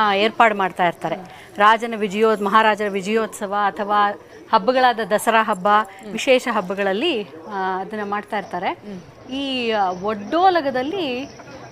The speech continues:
Speaker 1: ಆ, ಎಲ್ಲ ರೀತಿಯ ಜಾನಪದ, ಸ್ಥಳೀಯ ಜಾನಪದ ನೃತ್ಯಗಾರರು ಇರ್ತಾರೆ ಅಂತ.
Speaker 2: ಹ್ಮ್.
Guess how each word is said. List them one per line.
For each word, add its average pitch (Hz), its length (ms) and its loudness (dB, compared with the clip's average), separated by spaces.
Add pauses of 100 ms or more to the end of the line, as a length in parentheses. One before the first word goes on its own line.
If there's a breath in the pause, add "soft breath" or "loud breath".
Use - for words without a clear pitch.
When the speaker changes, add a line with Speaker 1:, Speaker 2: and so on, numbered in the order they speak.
(100)
Speaker 1:
ಆ, 202 220 0
ಎಲ್ಲ 269 460 4
ರೀತಿಯ 302 400 2
ಜಾನಪದ, 214 520 2
ಸ್ಥಳೀಯ 254 500 2
ಜಾನಪದ 220 500 0 (460)
ನೃತ್ಯಗಾರರು 208 800 2
ಇರ್ತಾರೆ 190 400 0
ಅಂತ. 160 200 -10
Speaker 2:
ಹ್ಮ್. 196 400 -10